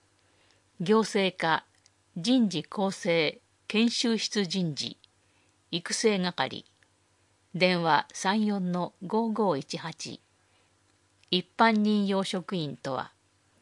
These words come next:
常勤の職員と同様に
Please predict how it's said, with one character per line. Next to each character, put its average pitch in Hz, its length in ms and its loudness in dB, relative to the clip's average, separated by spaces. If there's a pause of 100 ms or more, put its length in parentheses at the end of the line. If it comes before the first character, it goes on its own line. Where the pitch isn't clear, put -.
(800)
常 240 280 4
勤 233 280 2
の 226 80 2
職 208 320 -2
員 185 160 0
と 151 160 0
同 180 260 2
様 170 220 2
に 156 300 -4